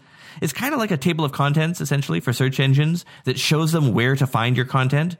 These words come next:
so it makes it easier for the bot to put you into the index. Until now, WordPress administrators have used a third-party S E O plugin like, say, Yoast to generate these. And while it's great that WordPress will be bundling this in,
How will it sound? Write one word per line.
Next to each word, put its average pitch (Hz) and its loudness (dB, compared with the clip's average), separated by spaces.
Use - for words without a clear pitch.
so - -10
it - -6
makes 113 -4
it - -8
easier 104 0
for 110 -2
the 95 0
bot 92 -2
to 135 -10
put - -6
you 95 0
into 87 -4
the 87 0
index. 101 -4
Until 139 2
now, 156 0
WordPress 127 0
administrators 120 0
have 113 0
used 113 0
a 101 0
third-party 139 -2
S - -4
E 85 0
O 78 0
plugin 71 -4
like, 82 -2
say, - -10
Yoast 98 -2
to 110 -8
generate 85 -2
these. 104 0
And 147 0
while 185 2
it's 165 -6
great 220 0
that 202 -4
WordPress 151 -2
will 151 0
be 131 2
bundling 131 2
this 120 0
in, 156 0